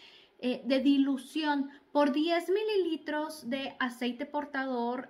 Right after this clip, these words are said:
eh, por edad hay una cantidad de gotitas. Te voy a poner aquí la tabla o igual puedes buscar mi videíto que está aquí, eh, diluir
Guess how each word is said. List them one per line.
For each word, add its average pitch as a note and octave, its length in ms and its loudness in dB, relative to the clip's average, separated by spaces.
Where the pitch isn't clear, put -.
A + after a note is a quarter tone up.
eh, A3 460 -6
por A#3 200 -2
edad A3 440 0
hay A3+ 220 -4
una A3 180 -8
cantidad G#3 460 0
de F#3+ 100 -2
gotitas. C#4 640 -4
Te D4 80 -6
voy A3 140 -4
a G#3 80 -10
poner G3+ 240 -6
aquí F#3+ 200 -10
la G3 200 -8
tabla B3 500 -2
o B3 220 -2
igual G#3+ 300 -4
puedes A3 200 -10
buscar G#3 540 -8
mi A3+ 340 -8
videíto G#3+ 640 -8
que - 80 -14
está G3+ 180 -16
aquí, G#3 380 -12
eh, G3+ 500 -2
diluir G#3+ 640 -4